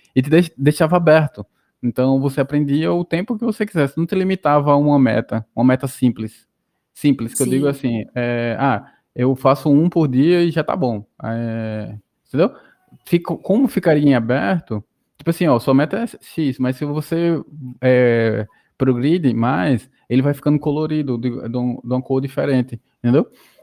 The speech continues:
Speaker 1: E esse, e
Speaker 2: Sim.
Speaker 1: esse colorido te im-, impacta mais ainda. De vez de você ganhar,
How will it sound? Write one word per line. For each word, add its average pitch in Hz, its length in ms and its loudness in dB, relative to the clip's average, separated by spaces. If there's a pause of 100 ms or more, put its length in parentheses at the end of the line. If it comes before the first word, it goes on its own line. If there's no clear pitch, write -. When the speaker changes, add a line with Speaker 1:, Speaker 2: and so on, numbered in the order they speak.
Speaker 1:
E 135 140 6
esse, 185 300 2
e 127 60 -4
Speaker 2:
Sim. 143 140 4
Speaker 1:
esse 196 180 2
colorido 139 840 0 (340)
te 156 80 -4
im-, 175 220 -2
impacta 170 460 -2 (220)
mais 165 300 2
ainda. 160 420 2 (160)
De 127 80 -4
vez 175 140 2
de 208 60 -4
você 185 240 -2
ganhar, 131 760 -2